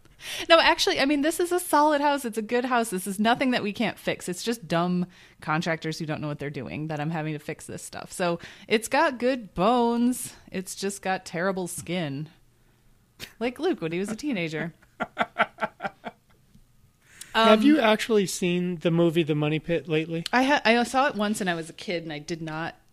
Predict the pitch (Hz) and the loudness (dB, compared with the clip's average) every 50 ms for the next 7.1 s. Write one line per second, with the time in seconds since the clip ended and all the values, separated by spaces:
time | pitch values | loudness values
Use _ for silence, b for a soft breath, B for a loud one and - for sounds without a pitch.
0 | _ - - 185 175 165 - - - 175 165 165 165 202 254 247 190 175 170 170 | _ -8 -6 -6 -4 -6 -6 -8 -6 -4 -4 -2 0 2 4 4 4 4 2 -2
1 | - 175 170 156 160 - 165 160 165 151 - - _ - 170 156 156 - - - | -6 -6 -6 -6 -6 -6 -8 -8 -8 -10 -10 -14 _ -10 -8 -8 -8 -10 -8 -8
2 | - 165 185 185 147 - - - - - - 170 - 175 175 - - 190 202 254 | -4 -4 -2 -4 -4 -6 -8 -10 -8 -8 -8 -6 -4 -4 -2 2 2 4 4 2
3 | 285 - - 233 226 220 214 - 196 185 185 175 175 165 170 175 - 180 165 160 | 0 0 0 0 0 0 2 0 0 0 0 0 0 -2 -2 -2 -4 -4 -4 -6
4 | 160 - - - 175 170 170 170 160 151 147 151 - - 156 147 147 143 143 - | -6 -6 -6 -4 -2 -2 -2 -2 -4 -6 -6 -8 -8 -8 -6 -6 -6 -6 -6 -8
5 | 147 135 - 156 160 160 - - - 240 269 247 160 156 165 165 175 170 - 180 | -8 -6 -2 -2 -2 -2 -4 -2 0 2 2 6 6 8 8 8 8 6 4 0
6 | 170 160 - - - 156 147 131 135 170 175 156 - - 160 160 160 170 175 175 | -4 -4 -8 -8 -6 -6 -6 -6 -6 -4 -4 -4 -4 -2 -2 0 2 2 0 0
7 | - | -2